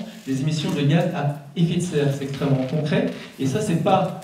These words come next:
que le national qui va porter l'ensemble du sujet, c'est tous les territoires en France. Donc, comment on le traduit concrètement, notamment à l'échelle de, euh, donc, de cenac. Deuxième, euh, élément sur l'é-, sur l'énergie, il y a aussi donc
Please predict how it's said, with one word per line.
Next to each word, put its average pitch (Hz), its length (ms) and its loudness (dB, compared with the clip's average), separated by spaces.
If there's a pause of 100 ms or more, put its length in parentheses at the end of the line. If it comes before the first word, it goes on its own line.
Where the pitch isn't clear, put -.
(220)
que 190 40 2
le 175 140 6
national 156 380 6
qui 156 80 0
va 143 60 2
porter 147 280 4
l'ensemble 143 300 2
du - 60 2
sujet, - 160 2
c'est - 200 0
tous 262 140 6
les 220 100 8
territoires 190 720 4
en 165 100 6
France. 147 280 2
Donc, 143 180 2
comment 208 200 6
on 175 40 6
le 156 80 6 (180)
traduit 165 300 4 (240)
concrètement, 151 680 2 (240)
notamment 143 380 -2 (140)
à 135 40 2
l'échelle 165 360 4 (160)
de, 175 340 2
euh, 139 60 6
donc, 151 240 2
de 160 160 4
cenac. 123 300 0 (840)
Deuxième, 170 400 6
euh, 156 220 0 (140)
élément 170 300 6
sur 160 240 4
l'é-, 151 320 2
sur 156 240 0 (420)
l'énergie, 139 460 4
il 165 80 2
y - 20 4
a 143 60 2
aussi 147 140 2
donc 156 100 4